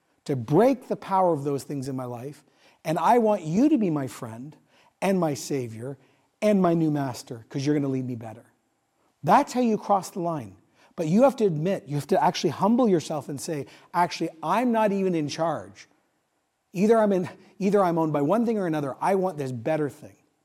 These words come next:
this better person, his work, his love, his power, his prayer, his death, his resurrection. I, I want that to start leading me." Now that leads us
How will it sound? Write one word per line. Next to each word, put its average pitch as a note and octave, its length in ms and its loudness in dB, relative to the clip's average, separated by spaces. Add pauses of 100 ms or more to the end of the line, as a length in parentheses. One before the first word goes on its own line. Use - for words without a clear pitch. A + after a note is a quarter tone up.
(560)
this B2+ 120 -12
better C#3+ 200 -4
person, A#2+ 640 -10 (480)
his E3+ 240 0
work, C3+ 320 -4
his F3+ 280 -2 (220)
love, A#2+ 380 -4
his G3 260 2
power, A2+ 400 -6
his F#3+ 320 0
prayer, C3+ 400 -4 (220)
his G#3+ 240 0
death, B2+ 300 -4
his G3 200 0
resurrection. C#3+ 460 -2
I, D#3 180 -4 (240)
I F3 60 -6
want D3+ 400 -2
that F#3 480 2 (160)
to - 100 -20
start C3+ 240 -8
leading A2 220 -10
me." F#2+ 80 -20
Now C#3 180 -4
that G#3 320 6
leads D3+ 300 0
us A2 380 -16